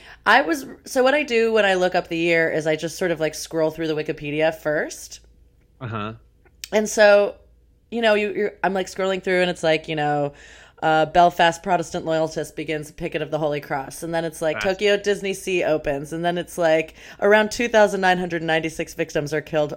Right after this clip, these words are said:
Speaker 1: <laughs> or fatally
Speaker 2: <laughs>
Speaker 1: injured on September eleventh attacks. Like, so casual. It's like
Speaker 2: <laughs>
Speaker 1: two thousand nine hundred ninety-six people.
Speaker 2: That's so crazy.
Speaker 1: So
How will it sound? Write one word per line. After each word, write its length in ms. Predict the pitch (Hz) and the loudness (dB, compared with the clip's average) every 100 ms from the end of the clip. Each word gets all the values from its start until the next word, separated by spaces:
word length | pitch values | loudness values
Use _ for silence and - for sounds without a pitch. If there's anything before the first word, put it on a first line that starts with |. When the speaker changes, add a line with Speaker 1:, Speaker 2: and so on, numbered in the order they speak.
| - | -8
Speaker 1:
<laughs> 640 | 156 - - _ - - | -10 -12 -20 _ -20 -8
or 160 | - 185 | -2 0
fatally 360 | 185 175 180 175 | 0 0 2 2
Speaker 2:
<laughs> 20 | |
Speaker 1:
injured 440 | 180 180 170 151 - | 0 0 -2 -4 -2
on 160 | 175 175 | 0 0
September 400 | 165 180 165 160 | -4 -2 0 2
eleventh 340 | 160 160 160 | 2 0 -2
attacks. 320 | 165 170 170 | -4 -2 -2
Like, 140 | 185 180 - - | -6 -8 -12 -10
so 300 | - 294 302 | 0 2 2
casual. 640 | 339 247 226 226 214 202 196 | 0 2 2 -2 -2 -2 -4
It's 20 | 226 202 147 | 0 0 2
like 180 | 180 170 | -2 0
Speaker 2:
<laughs> 0 | |
Speaker 1:
two 140 | 339 403 | 0 2
thousand 420 | 403 392 320 277 | 2 0 -2 0
nine 240 | 190 196 | 0 0
hundred 380 | 208 208 202 180 | -2 -4 -4 -6
ninety-six 800 | 170 147 165 170 160 - 151 - | -4 -2 -2 -4 -8 -8 -10 -12
people. 540 | - 139 139 - - _ _ _ _ _ _ _ - | -12 -12 -10 -12 -14 _ _ _ _ _ _ _ -20
Speaker 2:
That's 180 | - | -20
so 300 | - - 127 117 | -18 -10 -10 -8
crazy. 680 | - 101 98 98 92 87 _ - - _ - | -6 -6 -4 -6 -10 -12 _ -20 -20 _ -18
Speaker 1:
So 600 | - - 208 208 208 | -4 6 8 8 2